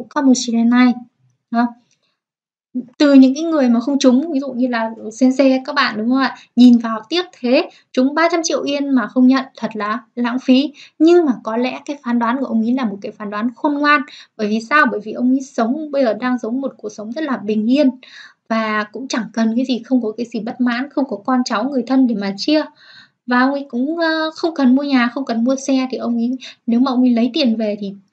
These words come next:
ừ, sẽ xảy ra những, rất là những cái vấn đề rắc rối, đúng không? Vậy thì câu trả lời của chúng ta ở đây chính là câu số, số hai desu ne. Hay.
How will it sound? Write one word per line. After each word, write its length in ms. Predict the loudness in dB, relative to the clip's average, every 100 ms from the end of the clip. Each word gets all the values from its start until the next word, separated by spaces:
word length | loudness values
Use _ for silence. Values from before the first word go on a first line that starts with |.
| _ -4
ừ, 100 | 0 0 -4 _ -14
sẽ 220 | -6 -4
xảy 200 | -4 -6
ra 140 | -4 -2
những, 160 | -2
rất 140 | -4 -4
là 60 |
những 220 | -4 -6 -6
cái 300 | -6 -6 -8
vấn 200 | -2 2
đề 180 | 6 4
rắc 280 | 2 -10 -2
rối, 380 | 0 2 0 -4 _ -8
đúng 120 | -2
không? 180 | 0 0 -4 _ -20 _ -4
Vậy 100 | 0
thì 80 | 0
câu 260 | 2 0 0
trả 160 | -6
lời 180 | -2 -2
của 100 | -2
chúng 180 | -6 -6
ta 160 | -2 -2
ở 60 |
đây 260 | 2 2 2
chính 200 | 0 -2
là 120 | -2 -2
câu 180 | -2 -4
số, 560 | -4 -6 -4 -2 -6 _ _ _ _
số 240 | 2 2
hai 400 | 4 2 2 0 -4
desu 160 | -8 -4
ne. 180 | -4 -4 _ _ _ _ _ _ _ _ _
Hay. 220 | 0 0